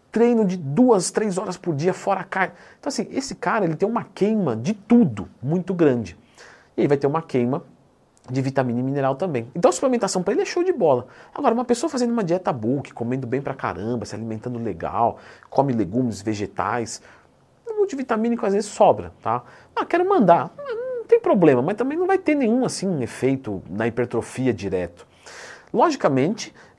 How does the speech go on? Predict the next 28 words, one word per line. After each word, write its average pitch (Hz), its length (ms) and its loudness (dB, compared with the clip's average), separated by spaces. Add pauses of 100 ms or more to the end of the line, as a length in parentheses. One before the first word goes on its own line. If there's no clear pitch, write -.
(120)
que 180 120 6
aí 170 80 10
a 196 40 6
gente 226 140 0
pode 208 180 0
analisar 190 340 0
uma 320 140 -2
carência 277 360 0
específica, 196 600 -2
vai, 110 200 0
não 117 120 -4
vou 135 140 2
usar 147 100 2
um 151 60 2
multivitamínico. 160 840 -4 (220)
Mas, 170 100 -2
pô, 156 140 2
tem 127 80 0
a 117 40 2
vitamina 143 380 0
D 190 140 4
baixa, 117 300 4
vitamina 117 260 -4
D 117 140 0
baixa 123 260 0
é 330 60 -6
mal, 139 280 4
né? 113 200 -4